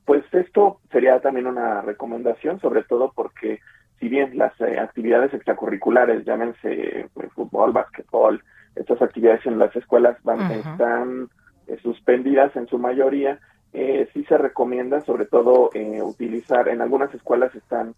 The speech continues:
Speaker 1: eh, dando la opción de que vayan con el uniforme de deportes, con pants, con una
Speaker 2: Ajá.
Speaker 1: chamarra, y justamente esto quitarse, el, el meterse inmediatamente a la lavadora,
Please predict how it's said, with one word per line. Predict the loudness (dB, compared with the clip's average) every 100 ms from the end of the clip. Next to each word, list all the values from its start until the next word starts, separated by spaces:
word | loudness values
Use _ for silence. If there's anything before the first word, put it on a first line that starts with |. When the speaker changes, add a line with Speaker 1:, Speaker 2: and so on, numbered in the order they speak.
| _ _ _ _
Speaker 1:
eh, | -10 -6 0
dando | 2 4
la | 4 4
opción | 2 -4 -4 -2
de | -4
que | -4
vayan | -4 -4 -6
con | -8
el | -6 -6
uniforme | -4 -2 0 2
de | 2
deportes, | 2 0 0 -4 -8
con | -10 -2
pants, | 0 0 -2 -8
con | -12 -10 -8
una | -8
Speaker 2:
Ajá. | -6
Speaker 1:
chamarra, | 0 2 0 -4 -14 _ -14
y |
justamente | -8 -4 0 0 0 0 4 4
esto | 2 0 -2 -4
quitarse, | -4 0 2 0 -8 -8
el, | -8 -4 -4 -4
el | -6
meterse | -2 0 0 0
inmediatamente | 0 0 -2 -2 2
a |
la | 2
lavadora, | 2 2 0 -2